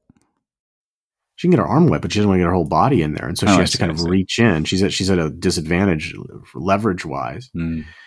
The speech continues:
Speaker 2: Mm-hmm.
Speaker 1: She can't, like, put her elbow against something, and so she's sort, and so it's like, it's a little
Speaker 2: <laughs>
Speaker 1: unbelievable. Like, th-, see, this is the thing, is, like, I'm starting, I'm, I'm thinking about the story he told, and I'm thinking, "I'm not sure this happened."
Speaker 2: I don't
Speaker 1: This
Speaker 2: know.
Speaker 1: doesn't sound like, have you ever had this happen?
Speaker 2: Uh,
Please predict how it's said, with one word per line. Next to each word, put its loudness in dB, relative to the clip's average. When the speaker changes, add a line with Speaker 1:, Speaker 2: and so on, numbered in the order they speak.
Speaker 2:
Mm-hmm. -4
Speaker 1:
She -2
can't, 0
like, -6
put 2
her -2
elbow 2
against -4
something, -12
and -14
so -10
she's -8
sort, -6
and -8
so -4
it's -6
like, -4
it's -8
a -2
little 2
Speaker 2:
<laughs> 0
Speaker 1:
unbelievable. -4
Like, -10
th-, -4
see, 0
this 4
is -2
the 0
thing, -2
is, -10
like, -6
I'm -4
starting, -2
I'm, -8
I'm -10
thinking -2
about -6
the -10
story 0
he -8
told, -8
and -8
I'm -10
thinking, -8
"I'm -6
not -8
sure -4
this -8
happened." -12
Speaker 2:
I -6
don't -4
Speaker 1:
This 2
Speaker 2:
know. 2
Speaker 1:
doesn't 2
sound 0
like, -6
have -2
you 4
ever 4
had 2
this 2
happen? -2
Speaker 2:
Uh, 0